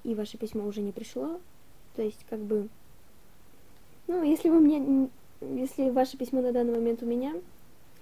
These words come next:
или же, э, вы его уже отправили для меня,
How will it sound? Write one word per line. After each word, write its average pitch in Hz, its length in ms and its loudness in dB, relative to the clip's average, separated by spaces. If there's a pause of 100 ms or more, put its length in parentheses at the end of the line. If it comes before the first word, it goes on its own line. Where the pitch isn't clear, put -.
(100)
или 220 220 0
же, 220 240 -2 (880)
э, 226 460 4 (120)
вы 233 140 2
его 233 180 4
уже 220 220 4
отправили 302 560 0 (120)
для 247 140 2
меня, 240 320 0